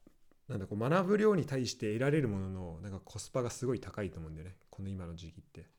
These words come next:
で、まあ、デュオリンゴで、あの、だいぶ下地、語彙とか文法とかを学んできているから、もうちょっと、こう、話し方とか、なんか、ルール、その、話し言葉のルールが分かれば、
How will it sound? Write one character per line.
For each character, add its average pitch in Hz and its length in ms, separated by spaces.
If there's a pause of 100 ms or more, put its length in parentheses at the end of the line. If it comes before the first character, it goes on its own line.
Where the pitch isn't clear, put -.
(1080)
で、 117 320
ま 120 100
あ、 - 20
デ 113 120
ュ - 20
オ 180 80
リ 196 80
ン 180 140
ゴ 120 120
で、 107 520
あ 98 160
の、 92 100
だ 117 140
い 135 80
ぶ 135 100
下 139 220
地、 123 360
語 131 160
彙 139 80
と 98 120
か 95 140
文 104 300
法 117 140
と 117 80
か 98 120
を - 20
学 90 200
ん 104 120
で 104 80
き - 60
て - 120
い 87 60
る 87 80
か 90 120
ら、 90 280 (500)
も 123 60
う - 20
ち - 80
ょ - 40
っ 220 120
と、 98 360
こ 104 180
う、 98 40
話 117 280
し - 60
方 127 200
と 127 140
か、 90 460 (680)
な 110 80
ん 110 40
か、 101 120
ル 104 80
ー 117 160
ル、 110 100 (160)
そ - 140
の、 101 380 (260)
話 139 240
し - 80
言 - 80
葉 104 160
の 98 100
ル 104 160
ー 95 40
ル 90 80
が 87 100
分 90 80
か 110 100
れ 95 140
ば、 92 100